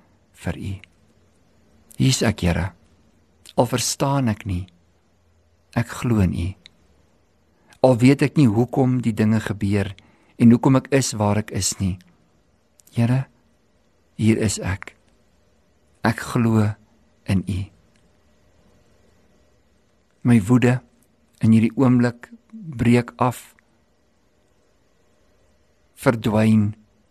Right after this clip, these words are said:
in die teenwoordigheid en in die krag en refleksie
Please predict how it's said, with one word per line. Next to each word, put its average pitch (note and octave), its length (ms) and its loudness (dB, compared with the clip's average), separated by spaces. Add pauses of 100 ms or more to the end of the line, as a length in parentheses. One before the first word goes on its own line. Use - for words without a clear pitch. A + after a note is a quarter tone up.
(1600)
in B2+ 120 6
die A#2 80 2
teenwoordigheid C3 960 2
en - 80 -8
in G#2+ 160 0
die - 100 -12
krag C#3 340 -4
en B2 120 -4
refleksie - 640 -8